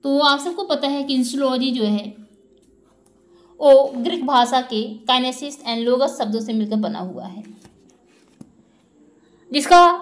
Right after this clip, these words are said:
kinesis का अर्थ गति और logos का अर्थ अध्ययन यानी गति का अध्ययन करना है। तो यहाँ पे किसका अध्ययन किया जाता है?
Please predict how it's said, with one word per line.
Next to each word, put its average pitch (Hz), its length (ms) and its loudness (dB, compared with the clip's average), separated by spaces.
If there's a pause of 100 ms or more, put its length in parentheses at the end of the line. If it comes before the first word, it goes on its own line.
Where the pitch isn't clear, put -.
(540)
kinesis 277 400 4
का 240 200 6
अर्थ 240 160 2
गति 220 340 -2 (240)
और 233 140 4
logos 247 260 6
का 220 180 2
अर्थ - 320 -4
अध्ययन 214 300 -4
यानी 208 200 -2
गति 285 260 4
का - 140 -2
अध्ययन 180 320 -4
करना 170 260 -6
है। 190 160 -16
तो - 640 -14
यहाँ 247 160 0
पे 285 120 -6
किसका 285 300 0
अध्ययन 277 440 0
किया 277 180 0
जाता 269 260 -2
है? 285 220 -10